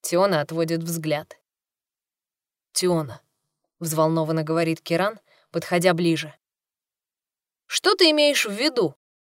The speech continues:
спрашивает Джонатан. Она тяжело вздыхает.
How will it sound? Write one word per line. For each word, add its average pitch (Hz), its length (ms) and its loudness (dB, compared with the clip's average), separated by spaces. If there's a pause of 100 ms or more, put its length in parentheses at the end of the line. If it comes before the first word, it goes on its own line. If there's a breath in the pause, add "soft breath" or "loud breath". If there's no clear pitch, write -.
спрашивает 160 600 -2
Джонатан. 156 580 -2 (1300)
Она 180 240 0
тяжело 165 380 0
вздыхает. 160 760 -8